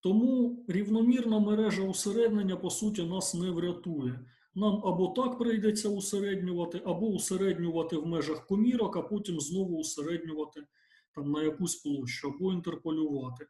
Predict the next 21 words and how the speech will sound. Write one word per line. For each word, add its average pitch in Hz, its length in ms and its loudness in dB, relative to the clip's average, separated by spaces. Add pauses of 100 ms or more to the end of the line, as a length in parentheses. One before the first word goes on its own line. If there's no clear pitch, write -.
(480)
Е, 156 160 -2 (800)
я 214 120 2
вважаю, 196 500 2
що 156 560 0 (140)
громадська 202 520 2
ініціатива 170 760 -2
таке, 180 500 -2
м, 170 420 -6 (540)
не 208 200 6
потягне. 131 720 -2 (2000)
Чи - 200 2
врятує 240 560 4
в 170 140 0
нас, 233 440 -2
м, 170 260 -4
е, 156 160 -6 (480)
нас 208 260 2
усереднення, 170 960 0
е, 160 420 -4
взагалі? 147 800 -2 (1040)
Врятує. 147 840 4